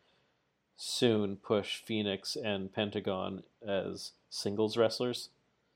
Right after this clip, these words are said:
because we've seen this past week on both Dark and Dynamite that they really are incredible on their own.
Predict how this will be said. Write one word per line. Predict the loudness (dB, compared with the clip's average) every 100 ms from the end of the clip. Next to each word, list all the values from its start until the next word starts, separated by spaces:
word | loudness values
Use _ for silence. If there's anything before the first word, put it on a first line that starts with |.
| _ _ _ _
because | -6 0 2 2 -2 -6 -10 -12 _ _ _ _ _ _ _ _ _ -4
we've | 0 0 -4
seen | -4 -2 -2 -4
this | -8
past | 0 2 2 0
week | -4 -4 -4 -20 _ _ _ _ _ -2
on | 0 2
both | 2 2 2 0 2
Dark | 4 4 0 -2
and | -2 -2 -4 -2
Dynamite | 0 0 -2 -2 0
that | -2 0
they | 0 0 0 -2 -6 -8 _ _ _ _ _ _ _ _ -16 2
really | 8 8 8 4 -2 -6 -2
are | 2 2 2
incredible | -2 -4 2 2 2 2 2 2 0
on | -2 0
their | 0 2
own. | 0 -4